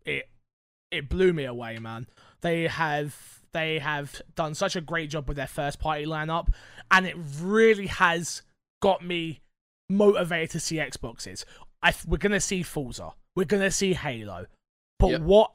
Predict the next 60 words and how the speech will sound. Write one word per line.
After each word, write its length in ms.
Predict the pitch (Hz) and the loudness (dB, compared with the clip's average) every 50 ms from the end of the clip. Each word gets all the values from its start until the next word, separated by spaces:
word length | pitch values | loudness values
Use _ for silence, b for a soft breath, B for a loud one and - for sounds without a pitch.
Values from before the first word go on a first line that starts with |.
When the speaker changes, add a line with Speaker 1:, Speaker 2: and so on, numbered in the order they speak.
| _ - | _ 6
Speaker 1:
else 340 | 190 202 196 190 - - | 8 8 8 8 4 2
are 40 | 170 | 0
we 200 | 160 151 165 165 | 0 0 -2 -2
gonna 220 | 147 170 156 151 - | -2 -2 -4 -4 -4
see? 400 | - - 165 143 110 101 - B B B B B | -4 -4 -6 -6 -8 -10 -12 B B B B B
'Cause 160 | B 220 180 156 | B 4 4 4
we 100 | 202 185 | 2 0
did 240 | 135 240 262 226 | 0 0 -2 -2
see, 240 | - - - 262 254 | -2 -2 0 0 0
we 120 | 185 175 170 | 0 -2 -2
see 180 | - - 202 190 | -2 0 0 2
a 60 | 180 | 2
new, 260 | 180 185 185 180 170 151 B B B B B | 6 6 6 6 4 2 B B B B B
again, 320 | 180 160 180 165 156 156 160 _ _ _ _ _ _ _ _ - | -2 0 0 0 0 -2 -8 _ _ _ _ _ _ _ _ 6
not 160 | 170 226 226 190 | 6 6 6 6
that 100 | 196 - | 0 -2
some 180 | - 185 175 165 | -2 -2 0 0
people 240 | - 175 - 165 | 0 0 0 -4
are 20 | 151 | -4
gonna 140 | 151 135 135 | -6 -4 0
care 220 | - 190 190 185 | 4 4 4 4
here, 100 | 165 156 | 4 0
but 100 | 160 160 | -4 -4
this 120 | 170 156 | -4 -4
is 60 | 151 160 | -2 -2
my 240 | 170 170 165 165 | 0 0 0 -2
Xbox 340 | 135 - - 165 151 143 - - - | -4 -6 -8 -8 -8 -8 -8 -2 0
and 200 | 180 160 156 156 | 0 0 0 -4
me. 260 | 160 139 113 98 - - | -8 -10 -12 -14 -8 -2
The 120 | 196 180 | 0 0
and 140 | 190 202 202 | 0 0 0
me 140 | 202 196 180 | -2 -4 -4
part 280 | - 165 175 180 160 | -2 -2 -2 -2 -2
is 120 | 160 135 175 - | -4 -8 -8 -8
us, 400 | 165 147 - _ - - - - b b b b | -8 -10 -10 _ -14 -16 -16 -16 b b b b
and 140 | b 170 170 | b -4 -2
this 140 | 190 185 - | -2 -2 -2
is 80 | 170 160 | -4 -6
what 120 | 170 175 | -4 -2
we 80 | 165 160 | -2 -2
wanna 200 | 165 165 156 135 | -2 0 0 0
Speaker 2:
Yep. 80 | 123 | 0
Speaker 1:
talk 140 | 165 160 - | -2 -2 -4
about. 240 | 147 160 160 160 151 | -4 -4 -2 -2 -4
If 100 | 147 - | -6 -6
you 40 | 143 | -6
don't 180 | 160 160 131 | -6 -6 -4
like 280 | 139 143 135 139 - - | -4 -6 -6 -6 -6 -6
it, 160 | 143 127 - - - - _ _ _ _ _ _ - | -8 -8 -8 -12 -20 -20 _ _ _ _ _ _ -12
you 80 | 131 | -8
know 140 | 147 143 131 | -8 -6 -6
where 140 | 127 123 120 | -6 -8 -10
to 120 | - 107 | -10 -12
go 120 | 101 92 90 | -14 -12 -14
at 80 | 82 | -14
the 120 | 95 101 87 | -14 -14 -16
end 100 | 87 104 | -16 -16
of 60 | 101 | -14
the 140 | - 98 98 | -12 -12 -12
day. 220 | - 85 82 85 | -12 -12 -12 -12